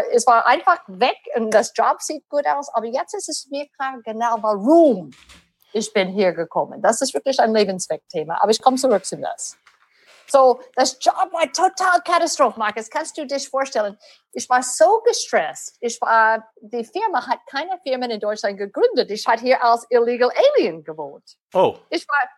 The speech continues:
Speaker 1: ich war Illegal Alien in Deutschland, das kein Wort Deutsch in dieser Zeit gesprochen hat und alles hinter mir gelassen. Das war so anstrengend, dass es war einer bestimmte Tag, Markus, ich bin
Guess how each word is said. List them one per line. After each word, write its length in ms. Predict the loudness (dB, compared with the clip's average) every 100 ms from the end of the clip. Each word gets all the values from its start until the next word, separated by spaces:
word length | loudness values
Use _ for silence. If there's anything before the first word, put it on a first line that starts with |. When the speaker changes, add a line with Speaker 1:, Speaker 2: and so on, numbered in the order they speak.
| -14
Speaker 1:
ich 140 | -2
war 200 | 0 4
Illegal 380 | 2 4 2 4
Alien 340 | 4 2 0
in 120 | -2 -2
Deutschland, 640 | -2 -2 -2 -2 -2 -2
das 280 | -2 -2 -4
kein 380 | 0 2 2 0
Wort 220 | 0 0 -2
Deutsch 300 | -2 -2 -8
in 100 | -12
dieser 220 | -12 -8
Zeit 260 | -6 -6 -8
gesprochen 520 | -10 -8 -8 -12 -10
hat 240 | -6 -4 -6 _ _ _ _
und 460 | 4 4 4 -2 -6 -12 _ _ _ _ _
alles 360 | 2 2 0 -6
hinter 260 | -6 -4
mir 160 | -4 -4
gelassen. 420 | -6 -8 -10 -14
Das 140 | -12 -12
war 120 | -12
so 360 | -6 -4 -4 -6
anstrengend, 760 | -8 -8 -10 -8 -6 -6 -6 _ -20 _ _
dass 420 | 2 2 -2 -12 _ _ -2
es 80 |
war 180 | 0 0
einer 200 | -2 -4
bestimmte 460 | -4 -4 -4 -6 -10
Tag, 280 | 0 0 2
Markus, 380 | -4 -6 -8 -6
ich 220 | -8 -2
bin 320 | -2 -2 -8